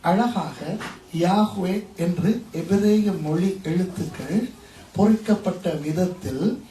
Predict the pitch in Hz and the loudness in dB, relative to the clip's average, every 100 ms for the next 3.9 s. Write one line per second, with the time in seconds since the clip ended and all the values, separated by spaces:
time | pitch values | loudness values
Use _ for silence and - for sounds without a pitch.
0 | - - 170 190 180 - - 156 156 190 | -20 -8 0 0 0 -6 -12 -8 -4 0
1 | 190 156 190 220 160 170 170 175 175 190 | 0 0 -2 -4 -4 -6 -6 -4 -2 -4
2 | 143 139 - - - - - 160 165 160 | -6 -8 -6 -6 -8 -18 -8 -6 -6 -6
3 | 143 131 214 - - - 262 - | -6 -4 -4 -8 -10 -8 -8 -10